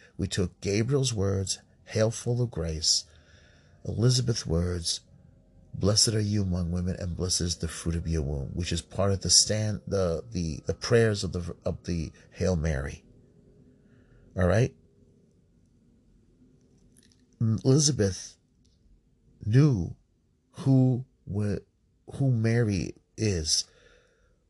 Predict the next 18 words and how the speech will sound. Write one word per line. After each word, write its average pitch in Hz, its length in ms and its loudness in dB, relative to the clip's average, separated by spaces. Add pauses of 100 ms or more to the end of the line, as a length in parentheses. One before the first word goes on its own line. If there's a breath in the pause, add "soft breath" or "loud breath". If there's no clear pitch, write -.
who 135 200 4
Mary 104 380 2
was 85 200 -2
carrying 110 500 0
in 85 100 -2
her 82 160 -6
womb. 87 460 0 (1040)
"The 92 100 2
mother 123 540 4
of 95 200 -2
my 92 260 -2
Lord 107 640 0
should - 360 -4
come 95 480 -2
to - 160 2
me." 92 440 0 (1800)
Mary 143 520 4
knew 113 500 2